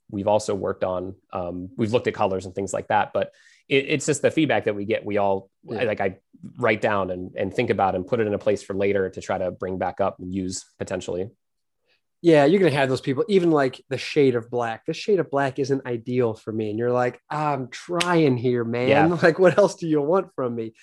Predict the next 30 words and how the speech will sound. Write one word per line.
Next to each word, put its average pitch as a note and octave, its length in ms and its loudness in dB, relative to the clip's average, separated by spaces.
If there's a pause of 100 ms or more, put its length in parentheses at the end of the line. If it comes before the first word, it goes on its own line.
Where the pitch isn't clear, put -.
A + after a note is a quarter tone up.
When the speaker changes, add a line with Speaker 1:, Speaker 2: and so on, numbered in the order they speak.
(180)
Speaker 1:
Absolutely. D#3 460 8
Speaker 2:
Yeah, G3 60 2
you're - 160 -14
always E3 340 4
gonna C3 180 0
have B2 220 -4
those A#2 160 -4
kind A2 200 -6
of G#2 60 -10
people. A2+ 320 -4
That's, A#2+ 300 -4
yeah, A#2+ 160 0
you A2+ 120 0
can't D3+ 260 0
please B2+ 260 0
everybody, A#2+ 400 -2
but A#2+ 160 -4
honestly, A#2+ 560 -2 (400)
that's B2 200 -4
okay. A2 400 -2 (720)
What E3+ 160 6
about, G#3+ 400 6 (200)
what E3 180 0
about G3+ 200 2
in D3+ 80 0
terms D#3 400 -2
of B2+ 480 -2 (360)
the B2+ 80 -8
cost C#3 640 0
of, A#2+ 340 -2